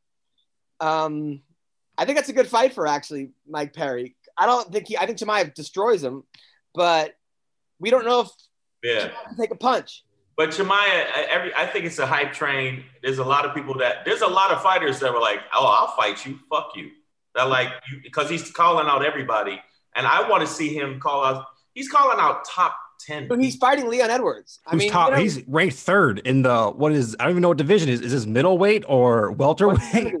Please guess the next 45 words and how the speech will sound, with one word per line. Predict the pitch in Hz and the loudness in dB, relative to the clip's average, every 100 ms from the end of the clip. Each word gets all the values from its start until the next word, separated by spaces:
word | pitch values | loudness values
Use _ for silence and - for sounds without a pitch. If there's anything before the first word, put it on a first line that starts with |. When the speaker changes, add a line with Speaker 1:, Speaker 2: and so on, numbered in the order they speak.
| 143 | -8
Speaker 2:
That's | 170 - | -8 -6
just, | |
they | 185 | -6
Speaker 1:
One | 208 220 214 | -2 -2 -2
seventy. | 175 | -4
Speaker 2:
pushed | 127 - | -10 -8
him | 143 - | -16 -12
through, | 139 120 113 | -6 -6 -4
and | 131 135 | -2 -2
Leon | 156 170 156 135 127 | -2 0 0 0 -4
is | 117 | -6
gonna | 139 120 | -4 -2
put | 113 127 | -4 -6
a | 107 | -4
hurting | 107 101 90 | -4 -6 -10
on | 85 | -14
him. | - _ _ | -16 _ _
Speaker 1:
You | - 202 | -8 -2
think? | 254 226 | 0 0
I, | 202 | -2
dude, | 214 302 | 0 -2
this | 277 | -4
guy's | - 294 302 254 - _ | -2 2 2 2 -6 _
never | 202 226 269 294 | -4 0 0 2
lost. | 226 196 214 - - | 2 2 0 -4 -12
He's | 196 196 | -8 -6
an, | 220 | -4
uh, | 202 190 175 170 | 0 0 0 -2
Olympian | 185 247 254 262 262 262 - _ _ | -2 -2 -2 -2 -2 -4 -12 _ _
wrestler. | 165 208 196 202 196 214 220 _ _ - | -4 -4 -4 -6 -4 -6 -10 _ _ -4
Speaker 3:
I | |
don't | 156 | -2
think | 180 175 | 0 0
either | 185 214 | 2 2
of | |
them | 131 | 2
Speaker 1:
Uh, | 117 | -2
Speaker 3:
have | 101 | -2
lost. | 101 90 87 - - - | -2 -4 -6 -12 -16 -6
They're | 127 | -4
both | 117 160 180 | 0 0 2
Speaker 2:
Right, | 147 | 0
Speaker 3:
undefeated. | 127 135 180 120 | -2 -4 -4 -4
Speaker 2:
and | - - 185 185 | -6 -8 -2 2
Speaker 1:
No, | 190 | 2